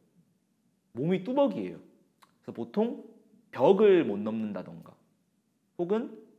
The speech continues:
간단한 이동 속도 증가만 가지고 있을 때가 많아요. 그래서 적극적인 이니시에이터들에게 물렸을 때 생존이 굉장히 어렵고, 그렇기 때문에 전멸이라던가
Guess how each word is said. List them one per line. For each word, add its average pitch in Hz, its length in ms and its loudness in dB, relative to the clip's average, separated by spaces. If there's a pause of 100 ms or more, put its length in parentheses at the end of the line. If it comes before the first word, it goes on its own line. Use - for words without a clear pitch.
(280)
간단한 185 800 0
이동 123 360 0
속도 240 260 -2
증가만 123 420 -4
가지고 101 260 -10
있을 104 160 -16
때가 110 180 -6
많아요. - 260 -14 (1000)
그래서 143 580 -2
적극적인 233 720 4
이니시에이터들에게 135 1160 -4 (100)
물렸을 110 560 -8
때 110 300 -8 (460)
생존이 254 380 -2
굉장히 110 360 -6
어렵고, - 600 -10 (440)
그렇기 - 300 -8
때문에 123 540 -6 (380)
전멸이라던가 107 920 -6